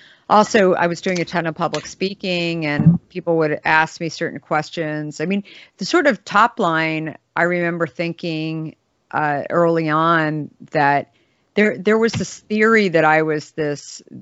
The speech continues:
you know, risk taker, and that I had just, I was so brave and I had no failures and everything was easy. And I would sort of chuckle sitting up on stage when, you know, I, I don't know, just depending on the day, I would think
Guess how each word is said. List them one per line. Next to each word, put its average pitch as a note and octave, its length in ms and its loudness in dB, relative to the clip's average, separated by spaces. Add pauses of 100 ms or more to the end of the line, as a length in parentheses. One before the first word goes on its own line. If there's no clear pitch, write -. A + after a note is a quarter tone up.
(160)
you D3 140 -6
know, C3+ 320 -6 (100)
risk F#3+ 380 2
taker, F#3 840 6
and D3 280 0
that D#3 120 2
I D#3+ 140 4
had D#3 460 2
just, D3+ 320 -6
I D3+ 100 -2
was D3+ 140 -4
so B3+ 260 2
brave A3 960 2
and D#3 180 2
I E3+ 120 2
had F3 120 4
no F#3+ 220 2
failures G3 880 4
and E3+ 80 -4
everything A#3 380 0
was G3+ 180 -2
easy. G3 800 0
And D#3 220 2 (360)
I C4+ 120 2
would C#4+ 120 2
sort C#4+ 220 0
of A#3+ 80 0
chuckle A3+ 440 0
sitting G3 340 -6
up F3 180 -4
on D#3+ 160 -2
stage F3 960 -4 (520)
when, F3 600 0
you G3 140 0
know, F3 180 2
I, E3+ 220 2 (500)
I G3 120 2
don't G#3+ 140 4
know, F#3 220 4
just E3+ 240 -6
depending G3 440 -2
on E3+ 100 -2
the D#3+ 100 -2
day, G3 400 2
I E3 60 2
would D#3 120 -4
think E3 560 -6